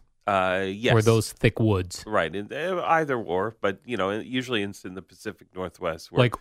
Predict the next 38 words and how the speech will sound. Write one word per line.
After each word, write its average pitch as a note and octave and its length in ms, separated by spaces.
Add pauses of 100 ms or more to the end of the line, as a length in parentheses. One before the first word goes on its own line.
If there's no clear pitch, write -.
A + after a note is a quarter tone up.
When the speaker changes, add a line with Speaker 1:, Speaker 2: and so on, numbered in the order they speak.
Speaker 2:
Oregon? D3 540 (180)
Speaker 1:
Uh-huh, A#2+ 360
Oregon, G#2 340
Washington G2+ 560
State, G2 580
Montana, F#2+ 640
Idaho, F#2 640
Alaska, E2+ 600
that E2+ 220
sort E2+ 180
of D2 100
thing. - 160 (140)
Speaker 2:
They A#2+ 160
see - 200
Bigfoot. G2 420 (360)
Speaker 1:
Yes. - 360
Speaker 2:
And G#2+ 140
Sasquatch. F#2+ 800
Speaker 1:
Right, D2+ 280
and, F#2 300
uh, F#2 340
down G2+ 280
in F#2+ 140
our F2 140
Pine D#3+ 380
Barrens, G2 400
in F2+ 100
our E2+ 260
home G#2 280
state F#2 300
of E2 80
New E2 140
Jersey, G#2+ 460
Speaker 2:
Yeah. C#3+ 180
Speaker 1:
that's F#2+ 120
where F#2 120
the F2 100
Jersey F#2 460